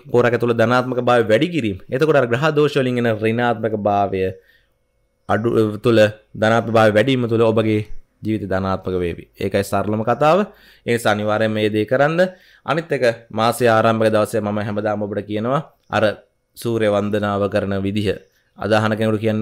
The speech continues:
කිව්වොත් මම කෙටියෙන් කියන්න. ඔබ මාසේ පළවෙනිදා සූර්ය උදා වෙන වෙලාව හොයන්න ඕන. හොයා ගන්න ඕක අමාරු වැඩක් නෙමෙයි. සූර්ය උදාව ගැන හැම වෙලේම තියෙනවනේ. ඉතින් ඔබට මේ ඇප් එකකින් ගිහලා බලන්න පුළුවන්. නැත්තම් Google එකට ගිහිල්ලා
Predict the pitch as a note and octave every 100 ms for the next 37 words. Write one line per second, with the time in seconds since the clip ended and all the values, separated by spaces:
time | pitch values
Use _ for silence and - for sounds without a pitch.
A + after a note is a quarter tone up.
0 | A2 - A#2 A2+ G#2+ B2 E3 F3+ C#3+ A#2+
1 | G#2+ G2+ _ _ C3 C3 C#3 - _ _
2 | _ _ _ G#2 A2+ A#2 A#2 A2 A2 A2+
3 | A2+ A2 A2 - A#2+ B2 A#2+ A#2 A2+ A2+
4 | A2 A2 A2 A2 G#2 G2 F#2 E2+ - -
5 | A2+ A#2+ B2 A2+ G#2+ G2+ F#2+ A2+ C3 C#3
6 | C3 C3+ D#3+ - _ - A#2+ A2 A2 A2
7 | A2 A2 G#2 G#2 G#2 G#2+ G2+ B2 D3+ D3+
8 | D3+ - _ - _ B2 A#2 A2 A2+ G#2+
9 | G#2+ G2 - - G2 G2 G2+ G2 F#2+ G2+
10 | G2+ B2+ A2+ A2 C3+ C#3 - - G#2+ G#2+
11 | G#2+ G#2+ G2 G2 F#2